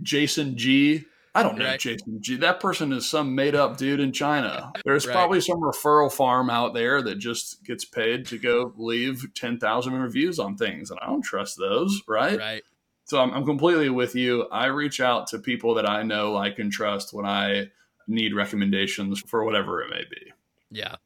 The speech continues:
Speaker 2: absolutely. So that's a great aspect. So they cut, like, the, they're in the home search part.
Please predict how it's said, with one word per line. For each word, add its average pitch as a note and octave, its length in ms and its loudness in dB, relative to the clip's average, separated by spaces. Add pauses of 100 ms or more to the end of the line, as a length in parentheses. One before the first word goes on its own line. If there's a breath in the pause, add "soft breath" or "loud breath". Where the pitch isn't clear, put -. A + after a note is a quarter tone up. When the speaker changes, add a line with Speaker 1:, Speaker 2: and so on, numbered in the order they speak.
(100)
Speaker 2:
absolutely. G#2 420 -14
So F#3+ 120 -8
that's D3+ 220 0
a D#3 60 -2
great D3+ 240 0
aspect. A#2+ 640 -4
So D#3+ 240 -4
they D#3 160 4
cut, G#3 340 -4
like, D#3+ 220 2
the, C3+ 480 2 (480)
they're D#3+ 180 -2
in G3 140 2
the F#3 80 2
home F3+ 180 -2
search D#3 300 -8
part. A2+ 260 -10